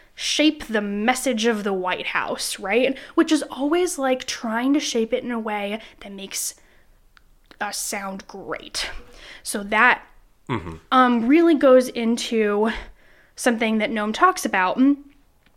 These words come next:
Speaker 1: basically, he says that, like, there's l-, this was, by the way, published in, um, first published in nineteen ninety-one. This second edition was published in two thousand two. Mm.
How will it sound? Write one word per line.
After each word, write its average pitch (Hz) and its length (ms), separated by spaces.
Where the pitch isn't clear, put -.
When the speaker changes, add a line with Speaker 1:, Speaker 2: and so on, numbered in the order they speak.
Speaker 1:
basically, 339 600
he 285 140
says 233 340
that, 233 120
like, 214 220
there's 285 260
l-, 214 180
this 302 320
was, 349 180
by 208 280
the 202 120
way, 175 240
published 262 640
in, 208 480
um, 208 720
first 370 360
published 349 640
in 226 680
nineteen 226 400
ninety-one. 214 840
This 220 300
second 214 340
edition 262 440
was 214 140
published 202 460
in 202 100
two 202 140
thousand 185 340
two. - 80
Mm. 262 240